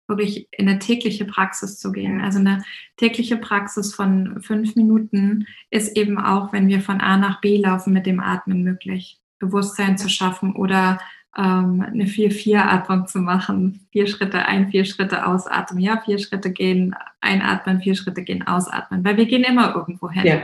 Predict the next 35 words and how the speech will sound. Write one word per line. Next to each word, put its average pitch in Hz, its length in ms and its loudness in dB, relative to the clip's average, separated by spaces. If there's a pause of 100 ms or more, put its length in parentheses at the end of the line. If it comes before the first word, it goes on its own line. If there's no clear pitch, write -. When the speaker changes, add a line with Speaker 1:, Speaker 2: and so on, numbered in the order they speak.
(200)
Speaker 1:
Ja, 214 240 -4
und 208 140 6
sei 196 220 4
es - 260 -4 (120)
Speaker 2:
<laughs> - 100 -20
Speaker 1:
zum - 160 0
Auto 185 320 4
oder 196 260 0
what-, 202 160 -2
whatever. 190 440 -2
Ja, 214 280 -2
und 202 100 10
das 214 120 2
Speaker 2:
Klar. 202 220 4 (200)
Speaker 1:
ist, - 260 0
ist 214 300 -2
etwas, 220 400 -2
wo, 208 160 -6 (100)
wo 214 140 -2
wir 196 340 2
sagen, 202 300 0
hey, 208 280 2
okay, 240 420 -2 (180)
das 214 160 0
ist 214 160 0
ein 202 140 2
Weg, 202 240 2
den 202 120 2
ich 190 140 0
immer 214 240 2
zurücklege, 220 800 0 (360)
äh, 214 60 -6
am 202 400 0
Tag. 208 440 2 (200)
Und 196 340 2